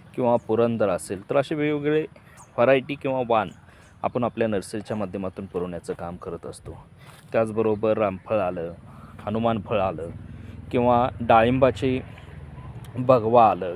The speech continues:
किंवा इतर कुठलेही वाण आले, तर ते वाणसुद्धा पुरवण्याचं काम आपण आपल्या नर्सरीच्या माध्यमातून करत असतो.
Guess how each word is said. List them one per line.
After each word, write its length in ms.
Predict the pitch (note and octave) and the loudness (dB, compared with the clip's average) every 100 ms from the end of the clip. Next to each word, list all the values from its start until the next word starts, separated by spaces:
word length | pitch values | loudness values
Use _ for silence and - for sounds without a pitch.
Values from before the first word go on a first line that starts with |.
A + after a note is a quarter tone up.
| - | -6
किंवा 180 | D3+ F3+ | -4 -4
इतर 200 | E3 F3 | -4 -4
कुठलेही 360 | E3+ D3 D#3 | -4 2 4
वाण 260 | C#3+ A#2+ G#2 | 6 4 2
आले, 240 | G2 E2+ G2 - - - - | -2 -4 -8 -12 -20 -14 -8
तर 100 | D3+ | -2
ते 60 | |
वाणसुद्धा 500 | E3+ D3 D3+ D3 D3 | 4 4 4 2 0
पुरवण्याचं 500 | D3 B2+ B2 A#2+ G#2+ | 2 2 2 0 -4
काम 300 | A#2 A#2+ A2+ | -4 -2 0
आपण 220 | G#2 - A2 | -2 -4 -8
आपल्या 240 | G2 G#2 | -4 -4
नर्सरीच्या 500 | G2 F2 - G2 G#2+ | -4 -8 -12 -12 -10
माध्यमातून 460 | G2 F2+ F#2 - G#2 | -10 -8 -10 -10 -8
करत 300 | A#2+ B2 F#2+ | -6 -4 -4
असतो. 260 | E2 - | -8 -14